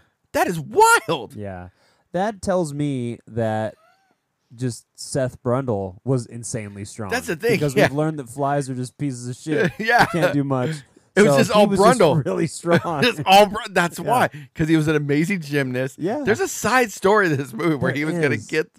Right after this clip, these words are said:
Speaker 1: go for the gold,
Speaker 2: We're
Speaker 1: dude.
Speaker 2: missing the, the story before, like, the night before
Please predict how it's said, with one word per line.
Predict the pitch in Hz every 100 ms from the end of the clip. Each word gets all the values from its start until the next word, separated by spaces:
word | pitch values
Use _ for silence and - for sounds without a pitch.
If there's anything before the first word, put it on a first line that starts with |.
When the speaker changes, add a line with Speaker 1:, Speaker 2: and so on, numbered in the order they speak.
| _ _
Speaker 1:
go | 147
for | 147 170
the | 139
gold, | 107 175 233 139 107 123
Speaker 2:
We're | 165
Speaker 1:
dude. | 175
Speaker 2:
missing | 175 214 - 208 190 165
the, | 139 139 110 -
the | 120 123
story | - 143 135 131
before, | 123 117 - _ 131 120 117 107 110
like, | 127 117
the | - 127
night | 135 156 160 135
before | 123 - 127 127 135 147